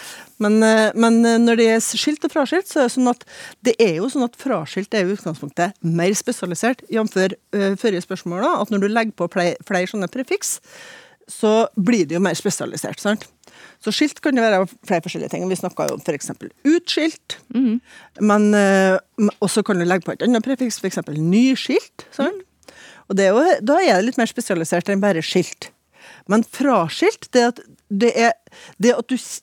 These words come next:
Speaker 1: kjenner som at det er, det er liksom så stor avstand mellom, eh, dem som er skilt da, sant? Hvis de er skilt, så er det en ting. Hvis de er nyskilt, så har det nettopp skjedd.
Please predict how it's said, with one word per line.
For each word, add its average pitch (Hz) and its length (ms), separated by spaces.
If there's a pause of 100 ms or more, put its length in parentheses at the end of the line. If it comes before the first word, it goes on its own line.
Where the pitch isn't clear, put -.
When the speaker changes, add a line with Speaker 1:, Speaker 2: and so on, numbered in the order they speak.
(120)
Speaker 1:
kjenner 269 440
som 269 80
at 262 80
det 269 140
er, 247 180 (800)
det 262 120
er 285 80
liksom 320 240
så 339 100
stor 339 480
avstand 359 480
mellom, 370 280 (100)
eh, 349 240
dem 359 160
som 330 160
er 339 60
skilt 339 280
da, 320 120 (120)
sant? 311 300
Hvis - 100
de 311 120
er 294 40
skilt, - 320
så 339 120
er 302 40
det 269 140
en 254 60
ting. 262 200 (320)
Hvis - 80
de 269 80
er 262 140
nyskilt, 269 400
så 285 100
har 269 60
det 254 100
nettopp 208 240
skjedd. 214 220